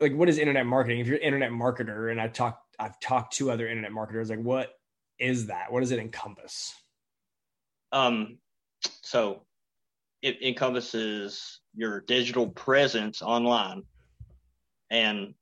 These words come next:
Speaker 2: all your entities that are involved with that. And, and, you know, there's other things like driving traffic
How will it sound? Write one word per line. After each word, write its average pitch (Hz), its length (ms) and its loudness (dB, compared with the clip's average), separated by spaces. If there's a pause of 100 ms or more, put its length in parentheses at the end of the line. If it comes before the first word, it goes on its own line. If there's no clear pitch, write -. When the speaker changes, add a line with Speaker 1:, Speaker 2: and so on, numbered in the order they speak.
(120)
Speaker 2:
all 127 220 6
your 117 260 2
entities 110 720 -2 (500)
that 110 200 0 (100)
are 113 200 2
involved 120 420 4
with 101 120 -2
that. 107 260 0
And, 107 380 -4 (120)
and, 104 280 -8 (540)
you 120 100 0
know, 123 140 6
there's 123 180 2
other 120 200 4
things 117 260 0
like 104 200 0
driving 113 400 4
traffic 117 520 2